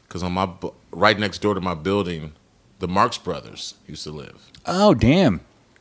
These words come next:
Speaker 1: All three of them had a different unit, and it's, they had the, like, little plaque out there.
Speaker 2: You're bringing up fucking things that are reminding me of great stories. I can't remember if it was Groucho or which Marx brother.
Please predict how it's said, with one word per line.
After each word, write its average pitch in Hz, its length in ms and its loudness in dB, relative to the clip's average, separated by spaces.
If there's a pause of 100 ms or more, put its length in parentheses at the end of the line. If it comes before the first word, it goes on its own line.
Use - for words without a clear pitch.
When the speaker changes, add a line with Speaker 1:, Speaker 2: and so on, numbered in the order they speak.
Speaker 1:
All 90 200 -2
three 98 300 -2
of 90 80 -2
them 85 280 -8 (260)
had 92 180 -2
a 85 60 -6
different 80 340 -8
unit, 90 340 -8 (640)
and 92 100 -2
it's, 92 120 -4
they 101 260 -2
had 90 160 0
the, 87 60 -6
like, 82 180 -8
little 90 160 0
plaque 92 320 -4
out 71 180 -12
there. 64 200 -10 (320)
Speaker 2:
You're 127 140 6
bringing 160 220 8
up - 120 2
fucking 110 380 2
things 110 200 6
that 104 100 6
are 90 240 4 (220)
reminding 104 340 6
me 95 60 2
of 82 220 -2 (240)
great 113 280 4
stories. 117 340 6 (200)
I 104 100 -8
can't 160 140 6
remember 139 180 6
if 127 40 10
it - 20 4
was 92 140 2
Groucho 143 840 6
or 107 400 8
which 107 300 6
Marx 113 280 6
brother. 85 480 4